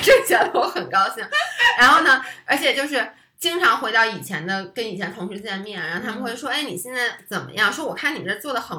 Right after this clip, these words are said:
Speaker 1: 红火嘛。”我绝对不会跟他说：“啊，其实我们不挣钱。”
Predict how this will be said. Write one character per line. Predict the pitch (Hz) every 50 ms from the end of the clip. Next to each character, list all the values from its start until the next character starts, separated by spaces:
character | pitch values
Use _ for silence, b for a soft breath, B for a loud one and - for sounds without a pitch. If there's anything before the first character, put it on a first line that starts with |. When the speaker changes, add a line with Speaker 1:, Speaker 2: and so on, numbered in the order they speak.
| 160
Speaker 1:
红 | 160 - 175 156 175 - -
火 | - 156 127 -
嘛。” | 127 139 - B B B B B B
我 | 208 214
绝 | 190 208 214
对 | 247 311 320 -
不 | - 208
会 | 220 208 202
跟 | 190 196 196
他 | 190 196
说 | 196 196 208 180
：“啊， | - 185 175
其 | 175 175 202 208
实 | 220
我 | 226 196
们 | 160 - -
不 | - 175
挣 | 185 190 180 180 185
钱。” | - - 156